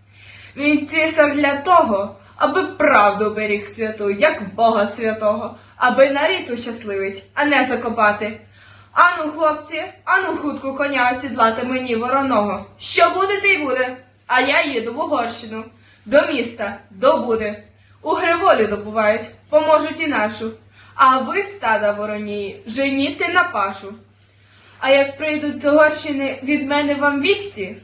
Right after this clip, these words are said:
то треба, пане браття, на коники сісти. Там, де черемош наш глибокий ся точить, там мусить кров поточитись, панове молодці. А ми з карим стадом в зеленій діброви. Поки повернусь з Угорщини,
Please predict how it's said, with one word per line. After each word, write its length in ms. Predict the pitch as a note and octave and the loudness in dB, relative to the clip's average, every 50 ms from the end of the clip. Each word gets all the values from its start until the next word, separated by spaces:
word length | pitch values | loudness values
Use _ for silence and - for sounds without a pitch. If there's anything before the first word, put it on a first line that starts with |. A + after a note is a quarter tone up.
| _ _ _ _ _ _ _ _ _ | _ _ _ _ _ _ _ _ _
то 500 | - D#4+ F4 F4+ F#4 G4+ G#4 G#4+ G#4+ G#4+ - | 2 4 4 4 4 4 2 0 0 -6 -6
треба, 340 | D4+ C#4 C#4+ D#4 D4+ F4 | -4 -2 0 0 0 0
пане 340 | F4 F4 D4 C#4 C#4+ D4+ E4+ | 0 2 0 0 0 0 -4
браття, 520 | C4+ C4 C4+ C#4+ D#4 D#4+ - E4 D#4+ D#4 D#4 - - D4+ | -2 0 0 0 0 0 -2 -2 -2 -2 -2 -6 -8 -6
на 120 | E4+ E4+ | -6 -6
коники 540 | - - C4+ A#3+ A#3+ A#3+ A#3+ C4 C4 B3+ C4 | -6 -6 -6 -6 -6 -6 -6 -8 -10 -10 -12
сісти. 600 | C4 - - A3 A3 G#3+ - - - G3 G3+ A3 - _ _ _ - - - - _ - | -12 -12 -12 -12 -12 -12 -14 -16 -16 -14 -14 -16 -16 _ _ _ -20 -20 -20 -16 _ 2
Там, 220 | - E4+ E4 D#4 | 2 2 4 4
де 160 | E4 E4 E4 | 0 0 0
черемош 560 | - F#4 E4 D#4+ D4+ D4+ D4 D4 D4+ D4+ - | 0 2 2 4 4 2 2 0 -2 -2 -2
наш 220 | D4+ D4 D4+ D4+ D4+ D4 A#3+ | -2 0 0 0 -2 -4 -4
глибокий 560 | C4+ C#4+ D4 D4 D4 - C4+ D4 D4 - F#4 | 0 4 4 4 4 4 -2 -2 -2 -2 -4
ся 200 | F#4+ - G#4 G4 | -4 -2 -4 -4
точить, 520 | F#4+ F#4+ F#4 F#4+ F#4+ G4+ G4 G4 - - - - - - - - _ - | -4 -2 -4 -4 -2 -4 -4 -6 -6 -14 -20 -20 -20 -20 -20 -16 _ 0
там 280 | D#4+ E4 F#4 F#4+ F#4 | 0 2 2 0 -2
мусить 280 | G4 G4+ G4+ G4 F#4+ - | -4 -2 -2 -4 -4 -4
кров 380 | - - A3 G3+ G3+ G3 G3 | -4 0 2 2 2 2 0
поточитись, 720 | G3+ G#3+ G#3+ A3 G#3+ G#3 - A3 G3+ G3 G3 G3+ G#3+ A3 - - - _ | -6 -8 -6 -6 -8 -6 -4 -4 -6 -4 -4 -6 -10 -10 -12 -18 -10 _
панове 420 | - A#3+ A#3 A#3+ A3+ A3+ A3+ A3+ | 2 2 2 4 2 2 2 2
молодці. 600 | A3+ A3+ A#3 A#3 A#3 A#3 A#3 A#3 - - B3 B3 - - - _ _ - - - - - | 2 0 2 2 2 0 0 -4 -6 -10 -12 -12 -14 -18 -20 _ _ -20 -20 -20 -10 0
А 220 | - C4+ C#4 C#4 | 2 4 4 4
ми 180 | C#4+ D4 E4 A4+ | 2 0 -4 -6
з 100 | A#4 - | -6 -6
карим 340 | - F#4 F4 F4 F4 F4+ F4+ | -4 0 0 0 0 -2 -8
стадом 440 | - - E4 E4+ E4 F#4 F#4+ F#4+ G4 - C#4 | -4 0 0 0 0 0 -4 -8 -10 -10 -10
в 60 | A#3+ | -4
зеленій 600 | A3+ C#4 C4+ C4+ C4+ B3+ A#3 C4+ D4+ E4 E4+ C#4+ | 0 2 2 4 4 2 2 0 -2 -4 -6 -4
діброви. 560 | C#4+ C4 A3 A#3 A#3 A3+ A3+ A3+ A3 A3 - - _ _ _ - - | -4 -4 -2 0 0 0 2 0 -4 -4 -6 -12 _ _ _ -12 -4
Поки 300 | - B3+ B3+ B3+ B3 B3 | 0 0 2 2 2 0
повернусь 540 | B3 B3 B3+ B3 B3+ A#3+ A#3+ A#3+ B3 A#3+ A#3+ | -2 -2 -2 0 0 0 0 0 -4 -6 -6
з 100 | A#3 B3+ | -6 -6
Угорщини, 760 | B3+ C4 D4 F4+ F#4 - - - - G#3+ G3 F#3+ F#3 G3+ | -4 0 0 0 0 -2 -4 -10 -12 -12 -14 -14 -14 -16